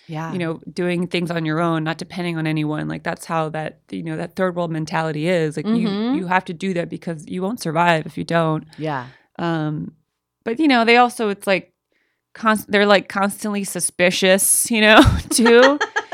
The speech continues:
Speaker 2: because of that. I mean, it's a fucked up government and it, you know,
Speaker 1: Right.
Speaker 2: it goes down to the people.
Speaker 1: Yeah.
Speaker 2: And our government is also fucked up. So, it,
Speaker 1: Yeah,
Speaker 2: and
Speaker 1: they're,
Speaker 2: I think
Speaker 1: they're ready for it.
Speaker 2: Yeah.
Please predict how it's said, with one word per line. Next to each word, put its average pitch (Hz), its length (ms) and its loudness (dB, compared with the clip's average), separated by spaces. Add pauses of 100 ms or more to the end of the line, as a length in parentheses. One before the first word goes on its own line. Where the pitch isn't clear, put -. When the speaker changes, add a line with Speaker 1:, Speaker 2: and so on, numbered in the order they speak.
(240)
Speaker 2:
because 247 400 6
of 233 80 2
that. 254 260 8
I 226 40 4
mean, 214 180 -2
it's 208 160 -2
a 196 100 -4
fucked 208 340 -2
up 185 160 -2
government 170 520 0
and 156 140 -6
it, 160 200 -8
you 196 80 -8
know, 151 300 -4
Speaker 1:
Right. 240 120 -6
Speaker 2:
it 170 120 -6
goes 180 200 -2
down 160 240 -2
to 175 60 -12
the 151 80 -6
people. 156 560 -4
Speaker 1:
Yeah. 147 320 -8
Speaker 2:
And 180 140 0
our 220 120 10
government 190 360 2
is - 60 -8
also 156 260 -4
fucked - 260 -10
up. - 220 -12
So, 147 280 -8
it, - 40 -10
Speaker 1:
Yeah, 170 280 -6
Speaker 2:
and 165 100 -6
Speaker 1:
they're, 165 160 -4
Speaker 2:
I 190 40 -8
think 180 140 -6
Speaker 1:
they're 196 100 -8
ready 208 260 -2
for 131 280 -10
it. 127 220 -10
Speaker 2:
Yeah. 214 320 8